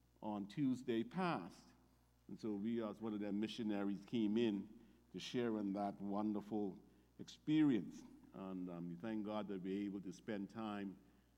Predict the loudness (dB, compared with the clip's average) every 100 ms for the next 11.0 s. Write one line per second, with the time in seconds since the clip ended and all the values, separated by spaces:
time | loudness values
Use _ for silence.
0 | _ -6 -2 0 2 0 -2 -4 -2 0
1 | 0 -2 -8 -18 -10 -8 -4 -2 0 0
2 | 0 -4 -14 -18 -20 _ _ -10 -6 -4
3 | -2 -2 -4 0 2 2 0 -2 -2 -4
4 | -2 2 2 0 0 2 2 -2 -12 -20
5 | -20 -20 _ _ -6 -4 -2 -4 -4 0
6 | 0 0 -2 0 2 4 4 2 0 -6
7 | -4 -2 0 0 -4 -6 -8 -6 -2 0
8 | 0 -4 -14 -20 -20 -20 _ 2 4 4
9 | 0 2 2 4 4 2 0 -2 0 0
10 | 0 0 0 2 2 2 2 -2 -4